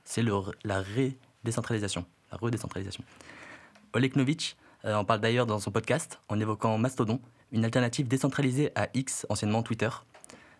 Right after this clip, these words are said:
Concrètement, Mastodon est beaucoup plus flexible que son homologue. Il permet à chaque utilisateur d'administrer sa propre version de l'application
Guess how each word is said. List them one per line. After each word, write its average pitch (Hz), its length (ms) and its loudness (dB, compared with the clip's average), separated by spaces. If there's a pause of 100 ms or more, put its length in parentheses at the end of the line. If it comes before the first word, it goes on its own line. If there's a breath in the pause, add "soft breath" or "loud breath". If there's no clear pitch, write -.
(240 loud breath)
Concrètement, 135 540 4
Mastodon 131 400 2
est 104 100 2
beaucoup 117 320 -2
plus - 140 -4
flexible 143 320 -2
que 117 80 0
son 110 160 2
homologue. 107 400 2 (500 loud breath)
Il 113 80 -2
permet 123 240 4
à 120 60 4
chaque 135 220 0
utilisateur 143 640 0
d'administrer 143 520 2
sa 101 120 2
propre - 300 0
version 117 240 2
de 123 100 4
l'application 113 540 0